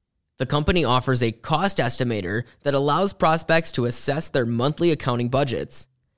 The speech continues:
When prospects click Get Started, they're presented with a series of questions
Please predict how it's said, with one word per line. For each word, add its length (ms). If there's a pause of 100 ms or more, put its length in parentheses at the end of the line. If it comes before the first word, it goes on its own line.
(240)
When 100
prospects 540
click 420
Get 220
Started, 500 (300)
they're 100
presented 420
with 140
a 60
series 400
of 100
questions 600